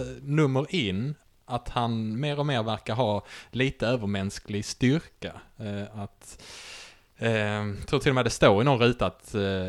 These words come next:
ja, att han har, eh, hans liksom mentor upptäckt att han hade,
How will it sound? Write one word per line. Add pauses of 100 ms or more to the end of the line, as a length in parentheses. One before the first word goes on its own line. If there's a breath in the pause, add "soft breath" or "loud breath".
(880)
ja,
att
han
har,
eh, (320)
hans (120)
liksom
mentor
upptäckt
att
han
hade,